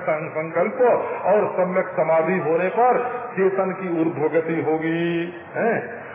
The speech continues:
और वासना रहित, रहित होने पर, है ना, ज्ञान जो है वो ज्ञान का पृथक्व समाप्त हो जाएगा, नष्ट हो जाएगा, निर्वाण हो जाएगा। और मरने के बाद, मरने के बाद अंतःकरण जड़ में लीन हो जाएगा। ये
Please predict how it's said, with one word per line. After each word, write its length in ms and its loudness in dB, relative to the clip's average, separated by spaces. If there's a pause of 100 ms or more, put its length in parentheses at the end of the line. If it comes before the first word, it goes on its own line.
(140)
और 160 4 (160)
वासना 520 4
रहित, 600 0
रहित 280 0
होने 360 0
पर, 260 4 (680)
है 140 -2
ना, 120 -8 (840)
ज्ञान 380 4
जो 200 2
है 260 4 (400)
वो 100 4 (100)
ज्ञान 280 4
का 160 4 (100)
पृथक्व 420 -2 (100)
समाप्त 400 2
हो 140 2
जाएगा, 420 2
नष्ट 280 -4
हो 80 0
जाएगा, 380 2
निर्वाण 420 4
हो 100 0
जाएगा। 420 0 (540)
और 220 4
मरने 380 2
के 180 0
बाद, 280 4 (460)
मरने 300 4
के 160 -2
बाद 260 4
अंतःकरण 640 0
जड़ 240 4
में 120 -2
लीन 220 2
हो 140 2
जाएगा। 440 4 (520)
ये 120 2